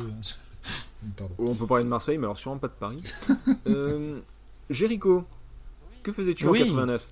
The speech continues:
Speaker 2: Euh, je, je t'ai réveillé, pardon, excuse-moi. Ça va ?
Speaker 3: <laughs>
Speaker 2: Tranquille ?
Speaker 3: Euh, comment ? Qu'est-ce
Speaker 2: Tu veux
Speaker 3: que tu
Speaker 2: faire
Speaker 3: dis ?
Speaker 2: une émission ? C'est DuckTales.
Speaker 3: <laughs> Non, euh, j'avais neuf,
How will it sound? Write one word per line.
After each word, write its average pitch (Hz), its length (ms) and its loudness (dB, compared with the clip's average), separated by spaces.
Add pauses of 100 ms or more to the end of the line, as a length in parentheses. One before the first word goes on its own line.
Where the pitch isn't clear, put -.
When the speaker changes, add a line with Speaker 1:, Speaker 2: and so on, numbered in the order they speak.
Speaker 2:
Euh, 117 60 2
je, 117 100 -6
je - 80 -8
t'ai 147 80 0
réveillé, 139 280 2
pardon, 107 300 -4
excuse-moi. 101 400 -8
Ça 131 100 -6
va ? 214 180 -6
Speaker 3:
<laughs> - 1000 -10
Speaker 2:
Tranquille ? 175 340 0
Speaker 3:
Euh, 175 260 8
comment ? 196 380 6
Qu'est-ce 190 160 2
Speaker 2:
Tu 143 60 4
veux 185 80 4
Speaker 3:
que - 40 2
tu 156 80 4
Speaker 2:
faire - 0 -
Speaker 3:
dis ? 156 60 2
Speaker 2:
une 160 80 10
émission ? 190 320 10
C'est 160 140 2
DuckTales. 123 380 6
Speaker 3:
<laughs> - 100 -6
Non, 139 260 6
euh, 131 580 8 (180)
j'avais 151 680 6
neuf, 143 260 4